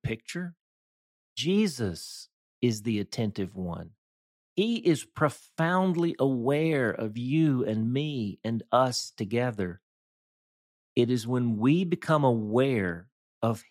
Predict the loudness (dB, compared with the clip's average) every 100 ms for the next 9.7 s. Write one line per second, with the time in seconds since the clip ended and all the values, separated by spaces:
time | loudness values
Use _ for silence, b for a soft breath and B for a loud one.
0 | _ 2 4 2 0 2 2 2 0 -2
1 | -4 -6 -8 -8 _ 2 2 0 -6 -10
2 | -12 -18 _ _ _ _ _ _ _ _
3 | _ -2 0 0 -2 -2 -2 0 -2 -4
4 | -4 -6 -6 -8 -6 -6 -8 -10 -14 -14
5 | -10 -8 -8 -14 _ _ _ _ _ _
6 | _ _ _ -4 2 4 4 4 4 4
7 | 4 0 2 2 2 0 -2 -4 -2 -2
8 | -2 -2 -4 -6 _ _ _ -6 -6 -6
9 | -4 -2 -2 -2 -4 -6